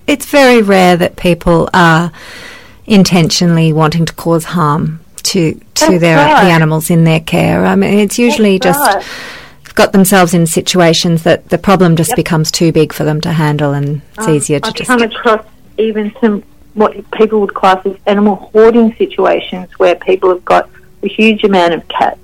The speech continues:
Speaker 2: and we've chipped away at desexing them. You know, hoarding is another thing, you know.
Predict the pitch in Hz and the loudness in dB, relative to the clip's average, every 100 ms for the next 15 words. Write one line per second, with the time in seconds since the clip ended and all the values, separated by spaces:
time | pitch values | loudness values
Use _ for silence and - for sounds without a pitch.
0 | - 202 196 175 - 208 202 202 180 170 | -2 0 0 -4 -2 -2 0 2 4 4
1 | 170 165 - 170 - - 160 - 208 202 | 4 2 0 -2 -2 -2 -2 -2 -2 0
2 | 185 160 240 - - - 196 190 190 208 | 0 -4 -8 -16 -8 -2 2 2 0 2
3 | 202 190 190 175 175 180 180 247 247 - | 2 2 -2 -4 -4 0 2 2 0 -2
4 | 185 165 156 151 180 | -4 -2 -2 2 2